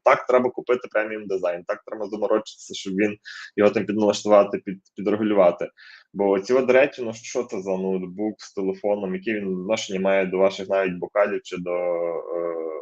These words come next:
товарів для тварин. Ну, для чого його? Ну, то просто взагалі заберіть, хай воно не за-,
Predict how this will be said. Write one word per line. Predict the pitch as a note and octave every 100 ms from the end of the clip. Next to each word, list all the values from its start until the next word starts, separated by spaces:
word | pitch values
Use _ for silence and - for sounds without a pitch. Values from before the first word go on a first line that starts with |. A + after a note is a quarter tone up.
| D2 C#2 D2 -
товарів | F#2+ G2 F#2+
для | F#2 F#2
тварин. | - F#2+ E2+
Ну, | F2
для | F#2
чого | G2+ C3 A#2 F2+
його? | F2+ F2 E2
Ну, | F2+
то | G2+
просто | - C3+ C3+
взагалі | B2+ B2 C3+
заберіть, | B2+ A#2+ A2 B2+ -
хай | B2+
воно | A#2 A#2
не | A2+
за-, | A2